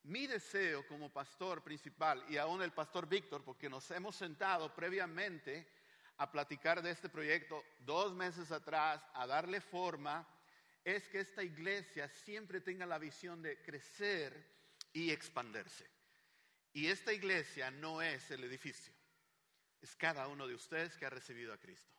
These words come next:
Amén. Vamos a orar y que el Señor toque el corazón de cada uno de los que estamos aquí para ser parte de este proyecto de alcance y crecimiento empezando este año.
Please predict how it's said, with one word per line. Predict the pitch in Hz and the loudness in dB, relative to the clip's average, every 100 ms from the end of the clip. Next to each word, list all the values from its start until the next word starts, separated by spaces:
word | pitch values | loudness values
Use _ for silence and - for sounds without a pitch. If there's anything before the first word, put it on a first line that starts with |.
| - | -6
Amén. | 123 214 - - - - - - | 2 2 2 -16 -18 -20 -10 6
Vamos | 185 247 208 | 6 6 4
a | |
orar | 180 170 175 | 10 10 10
y | |
que | 160 160 | 6 -4
el | |
Señor | - 143 151 180 190 - - - - _ _ _ _ _ _ _ _ | -4 -2 2 2 2 -4 -18 -20 -20 _ _ _ _ _ _ _ _
toque | 208 214 - 170 160 | 4 4 2 0 0
el | 160 147 | -4 -4
corazón | 160 143 170 170 | -4 -2 -4 -6
de | 156 | 0
cada | 170 175 | 2 4
uno | 175 196 175 147 | 2 -4 -4 -2
de | |
los | 139 131 | -2 -6
que | 135 | -8
estamos | - 151 156 139 | -4 -4 -4 -8
aquí | 127 160 151 | -6 -8 -8
para | - 143 131 | -2 -2 -2
ser | - 156 - | -4 -6 0
parte | 147 147 - 156 | 2 2 -2 -4
de | 131 131 | -2 -2
este | - 147 | -6 -12
proyecto | - 123 131 143 - 143 | -6 0 2 0 -2 -4
de | 123 | -4
alcance | 110 - 131 139 151 | -4 -2 -4 -4 -10
y | 143 | -10
crecimiento | 120 113 117 113 156 160 175 - _ - - - - _ | -12 -12 -14 -4 -4 -4 -10 -14 _ -20 -20 -20 -20 _
empezando | 120 120 113 117 120 | -6 -6 -4 -4 -4
este | 117 - | -8 -8
año. | 90 85 | -8 -10